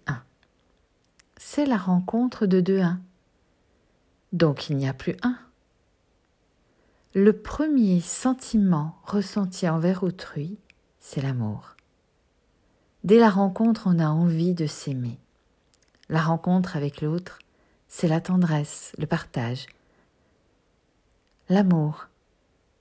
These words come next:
et puis parfois aussi la violence. La violence ou la passion, le duel ou le duo,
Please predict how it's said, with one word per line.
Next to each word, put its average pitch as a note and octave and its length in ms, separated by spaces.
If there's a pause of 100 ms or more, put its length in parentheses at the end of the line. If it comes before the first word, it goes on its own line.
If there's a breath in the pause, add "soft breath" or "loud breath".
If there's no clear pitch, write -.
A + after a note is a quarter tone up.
(380)
et E3+ 100
puis F#3 180
parfois F3 420
aussi C#3+ 520 (180)
la D3 160
violence. C3+ 640 (1080)
La D#3+ 80
violence F3+ 800 (240)
ou G3+ 40
la F#3+ 120
passion, F#3 460 (960)
le F3 200
duel F3 600
ou G3 140
le G3+ 140
duo, E3 360